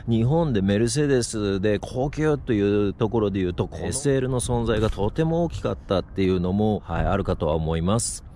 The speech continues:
で、この代になって、まあ、だんだん他にも魅力的なモデルであるとか、ツーシーターモデル、あの、メルセデスエーエムジージーティーとかも出てきてですね、だんだんだんだんちょっとこの存在価値がですね、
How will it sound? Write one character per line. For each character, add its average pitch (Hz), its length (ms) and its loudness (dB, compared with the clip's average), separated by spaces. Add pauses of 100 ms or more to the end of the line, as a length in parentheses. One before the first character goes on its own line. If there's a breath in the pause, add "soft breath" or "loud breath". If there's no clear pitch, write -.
(580 loud breath)
で、 160 220 4
こ 131 240 0
の 202 180 4
代 180 400 2
に 98 140 2
な 90 160 0
っ - 20 -4
て、 110 500 2 (340 loud breath)
ま 156 160 2
あ、 127 40 2
だ 165 200 2
ん 240 120 0
だ 240 100 2
ん 226 80 2
他 214 320 2
に 269 80 -4
も 226 160 2
魅 113 120 2
力 160 180 2
的 185 240 2
な 190 100 4
モ 196 160 2
デ 190 100 2
ル 131 120 2
で 104 100 4
あ 110 100 4
る 113 100 0
と 95 120 -2
か、 95 100 0
ツ 127 160 0
ー 135 40 2
シ 139 120 0
ー - 40 -8
タ 156 80 2
ー 151 40 2
モ 165 120 2
デ 156 100 4
ル、 107 180 4
あ 98 120 0
の、 110 80 0
メ 117 140 2
ル 131 60 0
セ 151 120 -2
デ 139 80 2
ス 139 140 0
エ - 20 0
ー 143 180 2
エ 147 60 2
ム 151 120 2
ジ 143 160 0
ー 143 40 -2
ジ 135 180 0
ー 147 60 0
テ 170 100 0
ィ - 40 4
ー - 20 -4
と 139 100 0
か 101 100 2
も 90 120 0
出 113 140 2
て 110 140 0
き - 60 -8
て 95 140 0
で 92 100 2
す 101 140 -2
ね、 107 260 4
だ 131 200 0
ん 180 60 0
だ 190 140 0
ん 180 60 0
だ 180 120 2
ん 165 60 -2
だ 165 140 2
ん 160 60 0
ち 170 80 0
ょ 165 40 -2
っ - 20 -4
と 107 120 -2
こ 113 140 0
の 107 100 4
存 120 340 -2
在 117 220 2
価 127 180 -4
値 107 140 -4
が 87 100 0
で 78 100 -2
す 92 200 -4
ね、 87 220 0